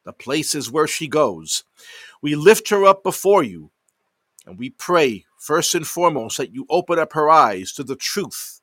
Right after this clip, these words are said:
of the gospel, that you convict her of her sin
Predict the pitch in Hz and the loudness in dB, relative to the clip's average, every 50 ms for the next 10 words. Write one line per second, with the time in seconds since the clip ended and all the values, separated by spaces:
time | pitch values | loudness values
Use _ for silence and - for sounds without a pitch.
0 | _ _ _ _ _ 127 139 127 107 131 131 110 139 139 147 143 - - - - | _ _ _ _ _ -4 -4 -4 -4 -6 -6 -2 2 4 4 4 2 -2 -8 -14
1 | 71 - _ _ _ _ _ _ - - - _ _ 135 117 131 147 160 170 156 | -20 -20 _ _ _ _ _ _ -20 -20 -20 _ _ -8 -6 -6 -6 -4 -2 -2
2 | 143 139 135 123 107 - _ _ _ _ _ _ _ _ _ - - 180 165 139 | -2 -2 -4 -6 -10 -14 _ _ _ _ _ _ _ _ _ -4 -2 -2 -2 0
3 | 104 95 226 233 233 - - - 90 - - _ _ _ _ _ _ _ _ _ | 6 6 6 6 6 -2 -8 -8 -8 -12 -14 _ _ _ _ _ _ _ _ _
4 | _ _ _ _ _ _ _ _ - 139 - 151 143 139 - - - 202 185 135 | _ _ _ _ _ _ _ _ -4 -2 0 0 0 0 0 2 2 4 2 2
5 | 98 87 80 | 0 -4 -12